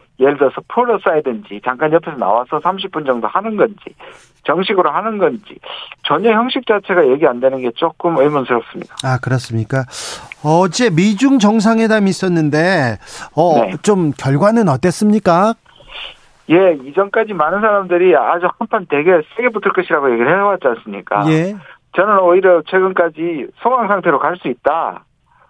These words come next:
Speaker 1: 톤 다운 할 수 있다. 왜냐하면 미국의 미-, 어, 중간 선거가 끝났고 사면임이 끝났지 않습니까?
Speaker 2: 네.
Speaker 1: 사실, 예, 서로 붙어서 뭔가 강하게 보이는 것들에 대한 필요성이 조금 떨어졌기 때문에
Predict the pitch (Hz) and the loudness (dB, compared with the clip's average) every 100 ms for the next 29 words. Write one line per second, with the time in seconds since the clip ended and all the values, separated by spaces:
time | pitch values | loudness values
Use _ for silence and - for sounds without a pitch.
0 | _ - 233 226 202 185 185 185 185 165 | _ -4 -2 0 0 0 -2 -4 -4 -2
1 | 123 113 131 170 165 143 156 180 110 - | 2 2 2 0 0 2 2 2 -2 -8
2 | - - - _ _ 170 240 214 196 147 | -20 -20 -20 _ _ 2 2 4 2 0
3 | 160 _ 147 151 135 135 151 180 175 147 | -6 _ 2 2 0 -4 -2 -2 0 0
4 | 127 196 202 156 117 - 135 202 226 226 | 0 -2 0 -2 -2 -6 -4 -2 0 0
5 | 156 214 254 208 - 123 - - - - | 0 0 0 0 -2 -6 -6 -20 -12 -12
6 | - 139 139 170 - _ - 185 202 180 | -12 -10 -8 -8 -14 _ -4 -4 -2 -2
7 | 170 117 _ - - - 143 135 180 196 | -4 -10 _ -20 -14 -2 0 0 0 0
8 | 190 190 220 190 190 - - - - 120 | -2 -4 -2 -2 -2 -2 -2 -2 -2 -2
9 | 156 196 196 160 160 160 156 147 127 135 | 0 0 0 2 0 0 0 0 0 -2
10 | - 143 135 127 127 123 - 226 226 175 | 0 2 4 4 0 0 2 2 2 -4
11 | 151 147 165 240 254 180 - 135 117 95 | -4 -6 -2 -2 0 -4 -6 -4 -2 -2
12 | 120 180 156 71 | -2 0 0 -4